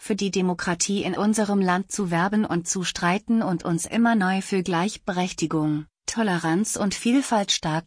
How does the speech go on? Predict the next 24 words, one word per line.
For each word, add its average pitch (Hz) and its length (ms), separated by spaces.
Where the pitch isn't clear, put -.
zu - 140
machen. 156 540
Die 202 120
Präsentation 202 960
des 175 240
Hambacher 175 500
Schlosses 185 560
auf 185 200
der 180 120
Plattform 190 600
von 190 260
Google 220 340
Arts 185 300
and 214 240
Culture 180 520
sei 175 180
die 165 140
konsequente 190 760
Fortentwicklung 180 880
dieser 196 280
Bemühungen. 170 800
Sie 202 240
sei 190 240
stolz, 151 600